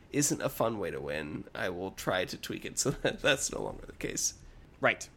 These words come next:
Speaker 2: I agree. I think that's a very important thing. And this is directly connected to the conversation we were just having about aggro decks, because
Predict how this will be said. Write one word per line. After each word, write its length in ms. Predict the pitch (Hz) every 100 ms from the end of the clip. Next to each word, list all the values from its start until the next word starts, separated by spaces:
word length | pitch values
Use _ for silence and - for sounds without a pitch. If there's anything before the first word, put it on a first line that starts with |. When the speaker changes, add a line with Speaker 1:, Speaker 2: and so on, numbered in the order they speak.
| - -
Speaker 2:
I 120 | 120
agree. 240 | 120 92
I 40 | -
think 120 | 117
that's 140 | 110
a 40 | 101
very 140 | 110
important 360 | 101 110 95 95
thing. 160 | 110 - -
And 100 | -
this 140 | 214 254
is 140 | 254
directly 640 | - 202 143 185 - 180 185
connected 420 | 165 175 160 143
to 220 | 147 143
the 100 | 139
conversation 460 | 151 139 143 135 131
we 80 |
were 100 | 123
just 320 | 113 123 123 -
having 480 | 120 110 104 107 101
about 260 | 107 117
aggro 220 | 190 202 92
decks, 240 | 50 -
because 480 | 117 117 113 107